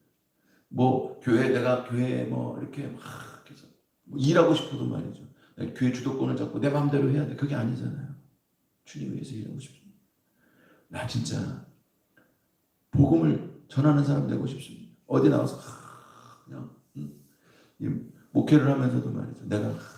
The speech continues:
부흥 강사도 되고 막 사람들한테 그냥 와 하면 그냥 막 그냥 은혜 받아갖고 그냥 막 그냥 존경하고 우러러보고 그냥 막 그냥 이렇게 크게 한 건 좀, 어, "내가 진짜 하나님 위해서 내가 진짜 해보고 싶습니다."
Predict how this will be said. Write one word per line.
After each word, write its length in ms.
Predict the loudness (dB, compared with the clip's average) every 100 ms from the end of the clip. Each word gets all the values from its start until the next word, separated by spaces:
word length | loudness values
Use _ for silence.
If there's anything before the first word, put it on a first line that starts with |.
| -20
부흥 240 | -14 -12 -10
강사도 480 | -10 -10 -14 -14
되고 260 | -14 -14 -16
막 80 | -20
사람들한테 640 | -14 -10 -8 -8 -10 -10 -14
그냥 240 | -12 -14 -16 -20 -12 0
와 100 | 2 2 0 -2 0
하면 220 | 0 0
그냥 220 | -4 -8
막 120 | -6 -6 -6 -10 -14 -14 -16 -16 -14
그냥 280 | -12 -12 -12 -20 -20 -10 4
은혜 200 | 8 8
받아갖고 440 | 6 2 -2 -6 -6
그냥 220 | -4 -4
막 80 | -6 -14 -20 -20 -18 -10
그냥 220 | -10 -8
존경하고 580 | -6 -4 -2 -4 -2 -2
우러러보고 680 | -2 -2 -2 -4 -4 -4 -6 -16 -4
그냥 160 | -2 0
막 80 | -2 -8 -6 -6
그냥 220 | -2 -2 -2
이렇게 400 | -2 -2 -2 -4 -12
크게 220 | -10 0
한 200 | 2 2
건 160 | 0 0
좀, 360 | 2 0 -2 -6 -16 -4
어, 160 | 0 0
"내가 200 | 2 2
진짜 260 | 0 -4 -6
하나님 440 | -4 0 0 2
위해서 240 | 0 -2 -6 -10 -18 -12
내가 220 | -4 -4
진짜 440 | -4 -8 -8 -8 -10 -4 0
해보고 260 | 2 2
싶습니다." 800 | 0 -4 -10 -10 -6 -6 -8 -10